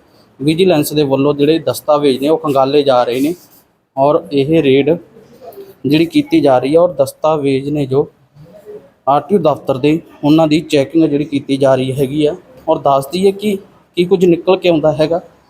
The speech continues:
ਇਹ ਸਮਾਂ ਦੱਸੇਗਾ। ਫਿਲਹਾਲ ਜਿਹੜੀ ਰੇਡ ਆ ਇਹ ਉਹ ਕੀਤੀ ਜਾ ਰਹੀ ਹੈਗੀ ਆ। ਕਰੀਬ ਦੋ ਘੰਟੇ ਹੋ ਚੁੱਕੇ ਨੇ। ਇਹ ਤਸਵੀਰਾਂ ਦੇਖ ਸਕਦੇ ਹੋ ਕਿ ਗੇਟ ਆ ਜਿਹੜਾ ਬੰਦ ਕੀਤਾ ਹੋਇਆ ਹੈਗਾ ਔਰ ਉੱਪਰਲੀ ਮੰਜ਼ਿਲ 'ਤੇ ਵੀ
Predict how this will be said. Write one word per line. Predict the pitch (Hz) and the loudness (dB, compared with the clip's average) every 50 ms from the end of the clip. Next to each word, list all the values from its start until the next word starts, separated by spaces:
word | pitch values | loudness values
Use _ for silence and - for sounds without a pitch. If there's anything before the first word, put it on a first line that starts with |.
| _ _ _ _ - | _ _ _ _ -2
ਇਹ | 175 185 175 | 0 0 0
ਸਮਾਂ | - - 156 170 202 202 | 0 0 0 2 2 2
ਦੱਸੇਗਾ। | 180 165 165 - 165 160 170 185 185 - - - _ _ _ _ _ _ _ - | 0 -2 -4 -2 -2 -2 -2 -2 -4 -8 -16 -20 _ _ _ _ _ _ _ -2
ਫਿਲਹਾਲ | 160 156 160 165 165 180 196 185 | 0 2 4 4 4 2 0 -2
ਜਿਹੜੀ | 165 170 175 202 185 | -4 -4 -2 -2 -2
ਰੇਡ | 143 139 139 147 147 | -2 -2 -2 -2 0
ਆ | 151 151 | 0 0
ਇਹ | 147 135 151 156 180 - - _ _ _ _ _ _ _ - | 0 0 -2 -4 -4 -6 -10 _ _ _ _ _ _ _ -2
ਉਹ | 185 180 180 | 0 0 0
ਕੀਤੀ | 180 190 180 175 - - 208 208 180 | -2 -4 -6 -6 -4 -2 -2 -2 0
ਜਾ | 156 156 151 147 | 0 2 2 2
ਰਹੀ | 156 160 175 170 | 2 0 -2 -2
ਹੈਗੀ | 170 165 165 185 | -2 -2 -2 -4
ਆ। | 196 202 170 - - | -4 -6 -6 -6 -8
ਕਰੀਬ | 180 180 170 143 | -8 -8 -4 -2
ਦੋ | 151 156 175 180 208 | 0 0 0 0 0
ਘੰਟੇ | 202 185 175 185 175 170 170 - - - - - _ _ 165 | 0 0 0 0 0 0 -2 -4 -10 -20 -20 -20 _ _ 0
ਹੋ | 165 165 | 0 0
ਚੁੱਕੇ | - 170 165 180 | -2 -4 -6 -4
ਨੇ। | 180 196 - - | -4 -6 -4 0
ਇਹ | 190 185 190 196 196 - - - - | 2 2 4 2 2 0 -4 -6 -4
ਤਸਵੀਰਾਂ | 180 - - 151 156 165 170 175 170 | -2 -2 0 0 2 2 2 2 0
ਦੇਖ | 160 156 - - | 0 -2 -4 -2
ਸਕਦੇ | - 165 165 165 165 170 180 | -2 -2 -2 -2 -2 -4 -4
ਹੋ | 190 185 - - - - - _ _ _ _ - | -4 -4 -6 -12 -20 -20 -20 _ _ _ _ 0
ਕਿ | 175 190 190 185 - - - _ _ _ _ - | 0 0 -2 -4 -10 -20 -20 _ _ _ _ -4
ਗੇਟ | 151 135 143 151 160 160 175 | -2 0 2 2 2 2 2
ਆ | 170 | 2
ਜਿਹੜਾ | 165 165 175 | 2 0 0
ਬੰਦ | 156 151 147 139 - | 0 0 -2 -2 -2
ਕੀਤਾ | 135 143 147 - - 151 | -4 -6 -6 -4 -2 -2
ਹੋਇਆ | 147 156 156 160 170 | 0 0 0 2 2
ਹੈਗਾ | 156 147 156 180 185 - - - - - _ _ _ - | 2 0 0 0 -2 -4 -10 -20 -20 -20 _ _ _ 0
ਔਰ | 156 175 196 - | 2 2 2 0
ਉੱਪਰਲੀ | - - - - - - - 208 190 208 220 220 | 0 -2 -4 -4 -4 -4 -4 -2 -2 0 0 0
ਮੰਜ਼ਿਲ | 202 175 170 170 170 170 | 2 0 2 2 0 -2
'ਤੇ | 165 - 175 170 | -2 0 -2 -2
ਵੀ | 170 185 - - | -2 -2 -6 -8